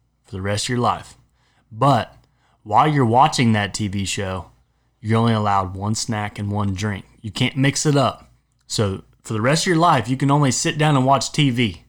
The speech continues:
and have one snack and one drink. So you can do whatever you want,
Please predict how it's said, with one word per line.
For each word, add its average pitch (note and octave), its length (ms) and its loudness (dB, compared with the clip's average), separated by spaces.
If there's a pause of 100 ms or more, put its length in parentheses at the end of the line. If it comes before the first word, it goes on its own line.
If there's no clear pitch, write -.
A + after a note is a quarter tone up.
(420)
and G#2 120 -8
have G2 200 -4
one G#2+ 180 -2
snack A#2+ 480 -4
and G#2+ 140 -6
one G#2+ 160 -2
drink. G2+ 280 -8
So G2+ 360 -8 (300)
you D3+ 100 -8
can D#3 120 2
do C#3 120 4
whatever D#3 280 2
you D#3+ 160 2
want, D#3+ 360 4